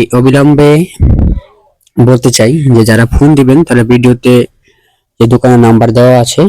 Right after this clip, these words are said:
এই দোকানের নাম্বার দিয়ে, দোকানে-, দোকানের নাম্বার থেকে ওরা ফোন দেওয়ার চেষ্টা করবেন, তাহলে দেখবেন যে অবশ্যই, এ, আপনারা তাদের, তাদের সাথে যোগাযোগ করতে পারতেছেন, ঠিক আছে? এটা হচ্ছে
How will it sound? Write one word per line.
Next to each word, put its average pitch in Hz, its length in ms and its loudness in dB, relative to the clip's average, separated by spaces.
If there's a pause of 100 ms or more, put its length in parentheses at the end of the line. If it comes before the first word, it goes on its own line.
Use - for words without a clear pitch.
(280)
এই 104 180 0
দোকানের 123 420 0
নাম্বার 113 360 0
দিয়ে, 120 220 2 (440)
দোকানে-, 120 380 0 (140)
দোকানের 123 340 0
নাম্বার 113 220 0 (100)
থেকে 131 200 -2 (1000)
ওরা 120 140 0
ফোন - 240 -2
দেওয়ার 117 180 2
চেষ্টা 123 220 -2
করবেন, 120 220 0 (100)
তাহলে 120 240 0
দেখবেন 113 300 0
যে 113 140 2 (220)
অবশ্যই, 113 480 0 (720)
এ, 101 80 0 (460)
আপনারা - 280 -2
তাদের, 110 220 0 (180)
তাদের 110 180 0
সাথে 104 180 -2
যোগাযোগ 117 200 0
করতে 120 240 -4
পারতেছেন, 104 380 -4 (100)
ঠিক 113 120 -2
আছে? 127 220 -2 (1040)
এটা - 120 -8
হচ্ছে 110 160 -2